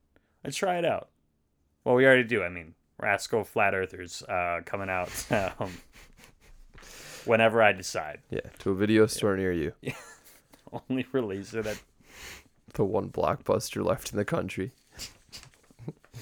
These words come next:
Speaker 1: We can single-handedly save Blockbuster.
Speaker 2: We'll give them one half-hour video podcast a year that you can find at your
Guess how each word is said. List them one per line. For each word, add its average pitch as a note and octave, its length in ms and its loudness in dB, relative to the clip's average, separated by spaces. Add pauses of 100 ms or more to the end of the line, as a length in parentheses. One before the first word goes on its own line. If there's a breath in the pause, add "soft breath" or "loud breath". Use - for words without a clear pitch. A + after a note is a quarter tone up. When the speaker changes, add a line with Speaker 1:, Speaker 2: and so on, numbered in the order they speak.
(600 loud breath)
Speaker 1:
We A#2+ 140 0
can A2 140 -6
single-handedly G2+ 840 -2
save F2+ 340 -8
Blockbuster. - 720 -12
Speaker 2:
We'll A2+ 180 0
give G#2 220 2
them G2+ 240 4
one G#2+ 540 2
half-hour G#2 580 4
video G2 360 2
podcast F#2 920 0 (400)
a G#2 60 2
year D#2 480 -4 (100)
that - 160 -6
you F#2+ 100 -8
can F2+ 160 -6
find E2 440 -6 (1400 loud breath)
at - 200 -16
your D2+ 320 -6